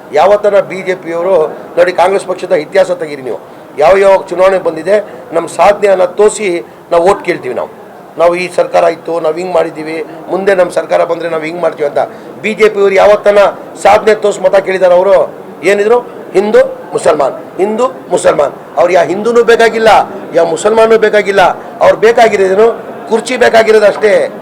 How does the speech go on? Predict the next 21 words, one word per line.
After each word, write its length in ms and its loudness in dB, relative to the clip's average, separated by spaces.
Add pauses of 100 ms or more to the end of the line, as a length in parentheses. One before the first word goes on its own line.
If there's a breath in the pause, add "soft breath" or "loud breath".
(460)
ಜನಗಳಿಗೆ 380 2
ಏನ್ 120 4
ಮಾಡಿಸ್ತಾ 280 2
ಇದ್ದಾರೆ 200 4
ಅವರು, 300 0 (380)
ಜನಗಳಿಗೆ 400 0
ಈ 20 -6
ಚೀಚೆ 260 -6
ಗೊತ್ತಾಗ್ತಾ 440 0
ಇದೆ. 120 -4
ಈಗ 100 -8 (960)
ಅಭಿವೃದ್ಧಿ 380 -2
ಹೇಳ್ಬೇಕಿಲ್ಲ 360 -2
ಸ್ವಾಮಿ, 240 -4
ನಾವು 180 0
ಹೇಳ್ತೀವಿ, 420 -2 (400)
ಐದು 200 2
ಗ್ಯಾರಂಟಿ 280 0
ಎಲ್ಲ 160 0
ಘೋಷಣೆ 260 -2
ಮಾಡಿದ್ದೀವಿ, 480 -4